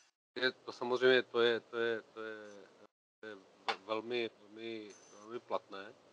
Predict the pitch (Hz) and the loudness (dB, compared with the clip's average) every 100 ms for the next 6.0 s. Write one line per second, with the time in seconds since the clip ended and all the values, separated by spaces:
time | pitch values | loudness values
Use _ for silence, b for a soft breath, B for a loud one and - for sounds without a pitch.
0 | - - _ _ _ - 117 120 113 - | -20 -20 _ _ _ 10 12 12 12 4
1 | - - - - - 127 - 139 139 - | -20 -20 -20 -12 -2 0 6 8 8 6
2 | 147 143 143 - 110 127 - 123 131 131 | 6 6 6 2 0 0 2 6 8 8
3 | 127 131 139 139 165 131 117 - - 135 | 6 10 12 12 8 6 4 4 8 8
4 | 127 117 117 123 113 - 120 117 120 143 | 8 0 0 2 2 8 8 10 6 4
5 | - 117 131 - 131 127 143 135 131 | 0 -2 -2 2 2 4 6 8 8